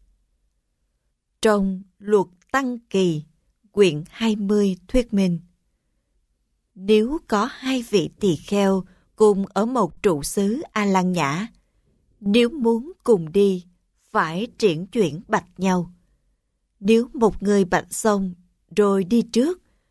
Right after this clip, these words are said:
người sau nếu sắp sửa muốn đi, phải bạch với tỳ kheo khác. Nếu không có tỳ kheo khác,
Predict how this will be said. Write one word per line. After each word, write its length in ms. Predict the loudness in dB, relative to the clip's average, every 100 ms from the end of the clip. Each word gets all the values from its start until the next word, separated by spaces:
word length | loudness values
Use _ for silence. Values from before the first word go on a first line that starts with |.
| _ -2
người 220 | 2 2
sau 400 | 2 -2 -2 0
nếu 220 | 2 2
sắp 240 | 0 -4 -4
sửa 300 | -2 0 0
muốn 300 | 0 -2 0
đi, 280 | 0 2 -2 -10 _ _ _
phải 360 | -4 -2 -4 -4
bạch 280 | -4 -4 0
với 280 | 0 0 -4
tỳ 140 | -2 -2
kheo 260 | 0 -4
khác. 340 | -4 -4 -6 -6 _ _ _ _ _ _ _ _ 0
Nếu 320 | 2 2 -2
không 380 | -4 -2 0 -2
có 260 | -4 -6 -4
tỳ 160 | 0 0
kheo 240 | 0 -4
khác, 340 | -4 -4 -6